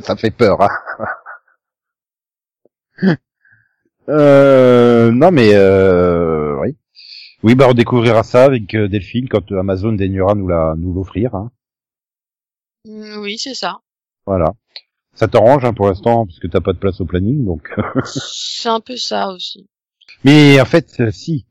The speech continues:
Speaker 1: t'as une place qui s'est libérée.
Speaker 2: C'est vrai ?
Speaker 1: Ouais. Manifest a été annulé après trois saisons.
Speaker 2: Mais
Speaker 1: Et alors que je disais qu'elle avait quand même de grosses chances d'être renouvelée, euh, bah non.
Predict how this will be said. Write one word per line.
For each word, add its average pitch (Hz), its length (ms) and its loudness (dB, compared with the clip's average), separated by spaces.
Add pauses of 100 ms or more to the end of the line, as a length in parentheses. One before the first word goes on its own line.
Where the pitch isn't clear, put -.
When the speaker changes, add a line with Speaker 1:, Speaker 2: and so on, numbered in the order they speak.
Speaker 1:
t'as 117 120 2
une 120 140 -4
place 147 200 -2
qui 123 120 -12
s'est 120 140 -6
libérée. 113 360 -2 (1300)
Speaker 2:
C'est 220 100 -6
vrai ? 220 200 -2 (400)
Speaker 1:
Ouais. 107 280 2 (1000)
Manifest 113 680 0
a 95 60 0
été 92 160 -4
annulé 95 320 0
après 87 240 -2
trois - 260 -4
saisons. 76 320 -14 (500)
Speaker 2:
Mais 262 1200 -4 (120)
Speaker 1:
Et 107 60 0
alors 120 220 4
que 113 140 -2
je 113 100 0
disais 120 360 0
qu'elle 104 140 0
avait 104 140 0
quand 110 120 0
même 110 100 -2
de 113 80 -2
grosses 107 380 -2
chances 139 340 -2
d'être 113 220 -4
renouvelée, 107 600 0
euh, 87 140 0 (760)
bah 104 1120 4
non. 113 160 -4